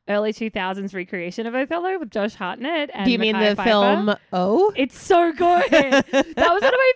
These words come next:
Speaker 1: favorite films.
Speaker 2: Oh, I loved that era of teen movies where they were like, "What if we appeal to the nerdy teens who like
Speaker 1: <laughs>
Speaker 2: Shakespeare?"
Speaker 1: Ten Things I Hate About You much? So I
Speaker 2: Mm-hmm.
Speaker 1: guess,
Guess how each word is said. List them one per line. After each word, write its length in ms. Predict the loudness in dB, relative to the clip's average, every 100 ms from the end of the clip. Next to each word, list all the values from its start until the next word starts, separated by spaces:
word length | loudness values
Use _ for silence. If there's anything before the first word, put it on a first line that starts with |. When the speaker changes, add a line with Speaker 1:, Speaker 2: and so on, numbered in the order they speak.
| _
Speaker 1:
favorite 500 | 0 2 0 -4 -2
films. 680 | 0 2 2 2 0 -2 2
Speaker 2:
Oh, 120 | 2 4
I 140 | 0
loved 360 | 2 2 2 0
that 300 | 0 0 -2
era 640 | -2 0 2 2 2 0 -2 -4
of 560 | 0 2 2 0 -4
teen 320 | -10 -4 0
movies 540 | 2 2 2 -2 -2 0
where 80 | 0
they 140 | 2
were 120 | 2
like, 500 | 2 2 0 -4 -12 _ _ _ _ _
"What 260 | 2 4 4
if 180 | 2 0
we 140 | -2
appeal 400 | 0 0 2 2
to 140 | 0
the 100 | 2
nerdy 440 | 2 4 2 0 -6
teens 300 | -6 -4 0
who 100 | 2
like 220 | 4 2
Speaker 1:
<laughs> 160 | 0 0
Speaker 2:
Shakespeare?" 880 | 2 2 -4 -4 -2 0 0 -2 -4
Speaker 1:
Ten 200 | -6 -4 -2
Things 180 | -2 -2
I 60 |
Hate 180 | -2 -2
About 240 | -2 -2 -4
You 180 | -6
much? 340 | -6 -6 -8 -10
So 40 |
I 0 |
Speaker 2:
Mm-hmm. 580 | 0 2 2 2 2 2
Speaker 1:
guess, 340 | 2 0 -4